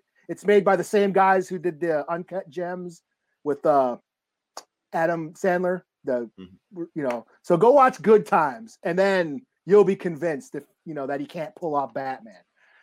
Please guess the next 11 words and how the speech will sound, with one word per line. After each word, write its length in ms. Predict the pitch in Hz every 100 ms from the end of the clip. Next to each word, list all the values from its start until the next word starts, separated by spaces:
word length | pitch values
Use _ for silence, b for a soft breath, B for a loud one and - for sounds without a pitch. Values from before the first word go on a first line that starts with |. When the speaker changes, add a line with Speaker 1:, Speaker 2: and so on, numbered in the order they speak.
| b
Speaker 1:
But 100 | 233
I'm 140 | 220
just 160 | 349 294
saying 260 | 359 330 254
his 260 | 302 196
look, 320 | 208 294 -
he 140 | - 233
looks, 380 | 269 - - -
he 100 | 269
still 360 | - 311 302
looks, 340 | 262 254 -